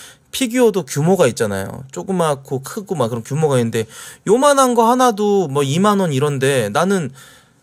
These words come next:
애니 캐릭-, 애니도 안 보지. 뭐 관심 가는 게 일도 없는 거야. 가서 뭐 오나오를 사요? 뭘 사요?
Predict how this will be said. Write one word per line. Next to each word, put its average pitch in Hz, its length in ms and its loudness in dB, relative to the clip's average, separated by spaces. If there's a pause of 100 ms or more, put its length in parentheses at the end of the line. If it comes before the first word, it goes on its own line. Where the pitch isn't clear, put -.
(440)
애니 151 280 2
캐릭-, 156 360 -4
애니도 135 460 2
안 131 200 0
보지. 147 680 -6
뭐 123 520 -4 (460)
관심 226 380 0
가는 226 200 2
게 185 120 -2
일도 233 260 -2
없는 156 300 -2
거야. 123 480 0 (1900)
가서 156 320 0
뭐 147 460 0
오나오를 170 500 2
사요? 123 240 2
뭘 127 300 0
사요? 104 420 -4